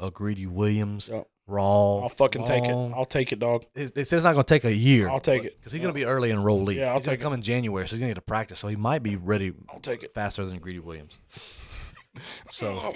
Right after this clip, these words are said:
Speaker 1: <laughs> so also the number one athlete in the country, uh, Nicholas Harbor. He's from Washington, D C. He's a number sixteen overall player in the country. His final five schools are L S U, South Carolina, Maryland, Michigan, and Miami.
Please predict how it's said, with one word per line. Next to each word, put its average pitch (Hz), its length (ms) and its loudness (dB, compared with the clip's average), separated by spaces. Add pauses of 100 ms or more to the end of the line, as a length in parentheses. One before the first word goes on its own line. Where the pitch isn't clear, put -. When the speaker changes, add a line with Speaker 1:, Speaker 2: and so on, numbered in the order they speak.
(140)
Speaker 1:
<laughs> - 180 -18
so 117 560 2 (680)
also 143 280 4
the 117 100 2
number 143 200 2
one 139 140 6
athlete 131 380 4
in 113 100 2
the 113 60 -4
country, 127 440 2
uh, 101 120 0
Nicholas 113 380 0
Harbor. 98 440 2 (180)
He's 110 140 -6
from 98 160 -4
Washington, 110 320 0
D 107 140 0
C. 113 380 -4
He's 98 260 -8
a 87 320 -2 (340)
number 98 160 -4
sixteen 131 560 -4
overall 110 460 0
player 113 240 -2
in 107 80 -2
the 98 60 -6
country. 117 500 -4
His 98 200 -4
final 107 320 -2
five 107 360 0
schools 110 440 -2
are 95 120 2
L 101 160 2
S 104 180 -2
U, 110 140 0
South 101 300 0
Carolina, 104 500 0
Maryland, 104 440 4
Michigan, 104 440 0
and 92 100 -2
Miami. 85 520 -4